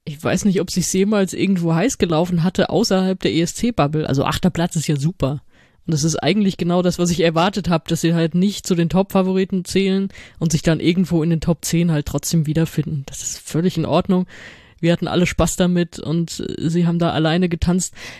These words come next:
Ich fand aber auch, das ist mir dann aufgefallen, irgendwie kriegt der Song ja so seine Längen. Also ich find so in der ersten Minute ist er total geil und man denkt, „Boah, was macht der da auf der Bühne?“ Und dann sind die auch noch so knallegelb und jetzt tanzen sie da alleine und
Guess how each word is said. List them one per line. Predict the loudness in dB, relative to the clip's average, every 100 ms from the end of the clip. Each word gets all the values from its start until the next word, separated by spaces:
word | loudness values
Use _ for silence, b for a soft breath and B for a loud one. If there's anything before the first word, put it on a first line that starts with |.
| B
Ich | 0
fand | 2 2
aber | 0 0
auch, | 0
das | 0 2
ist |
mir | 2
dann | 2 0
aufgefallen, | -2 -2 0 0
irgendwie | 0 0 0
kriegt | 0 0
der | 0 0 -2
Song | -2 0 0
ja | 0
so | 0
seine | 0 2 2
Längen. | 0 0 -2 -4 -10 -18 _ -2
Also | 0
ich | 2
find | 0
so | 2 2
in |
der | 2 2
ersten | 0 2
Minute | 2 2 0
ist | -2
er | 0
total | -2 0 0 0
geil | 0 0
und | 0
man | -2
denkt, | -4 -8
„Boah, | -8
was | -6
macht | -4 -2
der | 0
da | 0
auf | 0
der | 0
Bühne?“ | 2 0 0
Und | 0
dann | -2
sind | -2 -4
die |
auch | -4
noch | -6
so | -4
knallegelb | -2 0 0 0 0 -2 -4
und |
jetzt | -8 -6 -2
tanzen | 0 2 0
sie | 2
da | 0
alleine | 2 2 2 2 0 -2
und | -4 -6